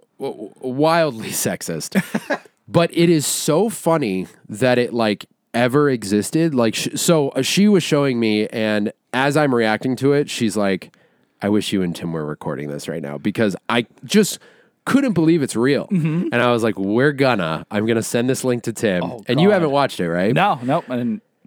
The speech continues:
Speaker 1: So we're gonna, we're gonna play it now
Speaker 2: We're gonna
Speaker 1: because,
Speaker 2: play it live.
Speaker 1: dude, it is the weirdest. We can talk about it after, but there's
Speaker 2: Mm-hmm.
Speaker 1: so much about it that is so, like,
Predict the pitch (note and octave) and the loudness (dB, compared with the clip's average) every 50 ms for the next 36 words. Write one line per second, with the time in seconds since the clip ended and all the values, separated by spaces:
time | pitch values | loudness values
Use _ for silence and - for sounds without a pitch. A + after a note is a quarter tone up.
0 | _ _ - - D3+ D3+ D#3 E3 F3+ G#3 G#3 G#3+ G#3 F3 C#3 D3 D3+ D#3 E3+ F3 | _ _ -2 2 2 4 4 4 2 2 2 2 2 4 4 4 4 4 2 0
1 | - - F3+ E3+ E3 E3 D3 C#3+ A#2+ A2 F#2+ F2+ B2+ D#3+ F#3+ G3+ G3+ G3 E3 D3 | 2 2 2 4 4 2 2 0 0 2 0 2 2 2 2 4 2 2 2 2
2 | - F#3 F3+ E3 D3 B2 - B2 C3+ C#3+ C#3+ D3 D3 C#3+ C3 F#2 F2 F#2 - - | 2 2 2 2 0 -2 -4 -4 -2 0 0 0 0 -2 -4 -6 -8 -10 -12 -14
3 | - - - B2 D3+ D3 C3+ B2 - - - D3+ D#3 E3+ F3+ F#3+ F#3 D3+ C#3 D#3 | -18 -10 -2 2 4 4 4 2 -2 -2 2 2 4 4 4 2 2 0 2 4
4 | D3 C3+ A2+ G#2+ A2 G#2+ A2+ C3 C#3 D3+ D#3+ E3+ F3+ F#3+ F#3+ E3+ - - - - | 4 4 2 -2 -4 0 2 2 4 4 4 4 4 2 0 -2 -4 -10 -8 -2
5 | C3+ C3+ E3 E3+ D#3+ F#3 E3+ E3+ E3 D#3+ D3+ D#3 D3 C3+ B2 A#2+ A#2+ A#2 - - | 0 2 2 2 2 2 2 2 2 0 0 0 0 2 2 2 2 0 0 0
6 | G2 A2+ F#2+ A#2+ A#2 - D3+ D#3 C3 D#3+ D3+ D#3+ F3 F3+ F3+ F3 - - D#3+ C3+ | 0 0 2 2 2 2 2 2 4 4 4 4 4 2 0 0 0 -2 -2 -2
7 | G#2+ - B2 A#2+ B2 A#2+ A2+ G2+ F#2+ D#2+ D2 - _ _ _ _ _ _ _ _ | 0 0 2 2 2 2 2 0 -2 -4 -8 -14 _ _ _ _ _ _ _ _
8 | _ - A2 G#2 C3 B2+ A#2+ - - A#2+ A#2 G#2 - - - - C#3 C#3 C#3+ C#3+ | _ -10 -2 0 0 0 0 0 0 0 0 0 0 -2 0 2 2 4 2 2
9 | B2+ G#2+ - _ _ _ - - _ - G3 A#2+ A#2 A2 G#2 - | -2 -4 -12 _ _ _ -20 -20 _ -10 -4 -2 0 0 0 -2